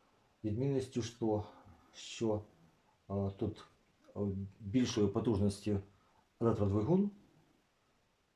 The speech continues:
Також,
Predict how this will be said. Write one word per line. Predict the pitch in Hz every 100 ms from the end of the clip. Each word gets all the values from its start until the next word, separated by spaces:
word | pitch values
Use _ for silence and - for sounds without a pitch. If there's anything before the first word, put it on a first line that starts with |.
| _ _ 202 _ _ - _ _ _ _ _ _ _ _ _ _ - - - - _ _ _ _ _ _ - - - _ _ - - - - - - 110 -
Також, | 131 131 120 110 - -